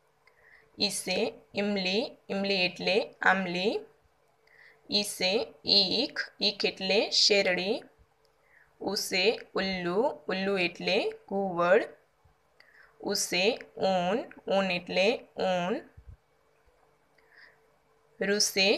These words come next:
ઋષિ, ઋષિ એટલે ઋષિ. એસે એડી, એડી એટલે એડી. ઐસે ઐનક,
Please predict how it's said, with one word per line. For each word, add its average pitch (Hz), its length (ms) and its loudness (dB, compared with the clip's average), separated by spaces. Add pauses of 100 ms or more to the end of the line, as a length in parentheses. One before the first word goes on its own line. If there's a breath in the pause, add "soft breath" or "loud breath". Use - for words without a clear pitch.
(280)
ઋષિ, 185 380 4 (380)
ઋષિ 202 340 4
એટલે 185 280 2 (360)
ઋષિ. - 360 2 (1600 soft breath)
એસે 185 320 -2 (460)
એડી, 185 340 2 (380)
એડી 196 300 2
એટલે 180 300 0 (380)
એડી. 185 360 -2 (1300 soft breath)
ઐસે 196 380 2 (380)
ઐનક, 196 460 2